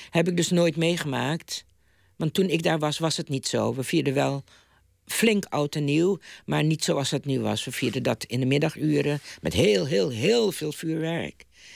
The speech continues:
En, eh, dan was het daarna afgelopen tegen een uur of vijf, zes middags. En dan ging je naar je huis, of zeven uur. En dan ging je naar huis en dan was het afgelopen. En dan werd er 's avonds dan wel weer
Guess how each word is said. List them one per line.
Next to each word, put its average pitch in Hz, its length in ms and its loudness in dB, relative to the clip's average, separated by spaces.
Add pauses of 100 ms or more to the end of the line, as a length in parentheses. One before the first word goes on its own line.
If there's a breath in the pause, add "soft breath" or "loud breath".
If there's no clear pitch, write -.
(320 loud breath)
En, 151 300 2
eh, 139 400 2
dan 147 120 2
was 143 120 2
het - 80 -4
daarna 123 320 2
afgelopen 120 600 0
tegen 120 220 -2
een 123 80 0
uur 113 140 0
of 117 80 -4
vijf, - 220 -2
zes - 260 -2
middags. - 420 -4
En - 60 -4
dan 127 100 -2
ging 110 180 0
je 98 60 2
naar 98 100 0
je 104 100 2
huis, 120 380 0
of - 80 -8
zeven - 360 -2
uur. 90 200 0 (300 loud breath)
En - 80 0
dan 165 80 6
ging 165 160 4
je 160 60 2
naar 151 200 2
huis 151 220 2
en - 60 -2
dan 147 100 -2
was 139 100 -2
het - 100 -8
afgelopen. 151 420 0
En 175 60 -2
dan 143 100 0
werd 135 140 -2
er - 60 -2
's - 60 0
avonds 147 260 0
dan 143 140 -4
wel 135 160 0
weer 156 220 2